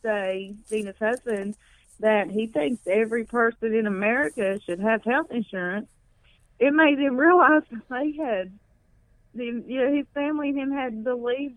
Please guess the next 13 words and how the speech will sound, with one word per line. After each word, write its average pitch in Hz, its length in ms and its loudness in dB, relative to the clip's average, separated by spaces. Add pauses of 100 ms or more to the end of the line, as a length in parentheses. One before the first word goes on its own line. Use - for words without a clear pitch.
the 269 120 -2
lies 285 380 -4
they 311 180 -2
had 370 100 -4 (100)
seen 254 160 -2
on 220 180 -2
T 220 240 0
V, 190 260 -4
just 196 240 -12
people 214 380 0
saying 214 400 4
that, 208 340 0
um, 214 500 -2